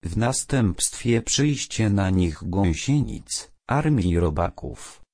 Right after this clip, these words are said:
szarańczy, chrząszczy, znaczyło specjalne kary od Pana, były oczywistym dowodem boskiej niełaski względem nich, podczas gdy podobne rzeczy przychodzące na ludzi w ogóle tego nie oznaczały.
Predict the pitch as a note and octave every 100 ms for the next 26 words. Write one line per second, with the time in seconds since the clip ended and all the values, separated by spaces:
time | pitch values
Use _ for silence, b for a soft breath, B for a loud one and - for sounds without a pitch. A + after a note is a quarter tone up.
0 | - - E2+ G2+ A#2 G2+ - - - -
1 | - - - D#2 D2+ D2 - - F2+ D2+
2 | - - - D#2+ D#2+ D2 - B2 A#2 A2+
3 | G#2 - F2+ - A#2 B2+ C3+ A#2+ E2+ C3
4 | C3+ A#2+ F#2+ E2 - G#2+ F#2 D2+ C#2 -
5 | _ - A2 D#3+ C#3+ B2+ G2+ - F2+ D2+
6 | C#2+ - D#2 D2+ D2+ D2+ A#2+ A2+ E2 D#2
7 | E2 F#2 F2 - C3 B2+ A2 G2 D#2+ D2
8 | D2 - F2 E2 E2+ F2 A#2 C#3+ A2+ E2
9 | D2+ B1 B1 A#1+ - - - - - B2+
10 | - - G#2+ D#2+ D#2+ E2 F#2+ E2 D2+ D2+
11 | A2+ A#2+ B2+ G#2+ E2+ G#2 - G#2+ - -
12 | F#2 F#2+ F2+ F#2+ G#2+ - G2+ F#2 G2+ A#2
13 | A2 C#2+ D#2+ D2+ D#2+ E2+ F2+ D#2 D2 C#2
14 | - _ - D#2 C#2 C#2+ G#2+ G2+ F#2 -
15 | F2+ - G#2 D2+ B1